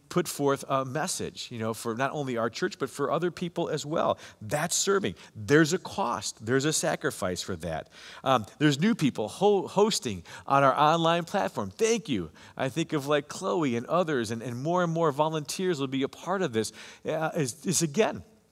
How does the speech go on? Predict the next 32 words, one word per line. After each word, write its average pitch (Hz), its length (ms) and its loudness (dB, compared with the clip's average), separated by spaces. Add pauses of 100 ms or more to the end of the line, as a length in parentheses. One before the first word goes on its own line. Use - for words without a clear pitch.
(220)
is 127 120 -2
to 143 120 0
give 135 320 0
back. 160 380 -6 (200)
Many 175 200 6
of 156 80 6
you 175 100 4
pray 202 300 4
for 135 200 4
our 110 60 4
ministries. 98 560 -4 (200)
Some 180 180 2
of 165 100 6
you, 185 120 6
it's 165 120 2
finances, 123 800 -6
and, 127 140 -6
and 135 120 -6
something 147 260 -4
will 143 120 -2
be 143 100 -2
a 147 40 2
letter 160 220 2
be 151 120 2
going 156 300 -2
out 151 200 0
because, 117 300 -4
like 131 160 0
other 147 180 0
churches 170 400 -4
right 170 180 0
now, 175 180 4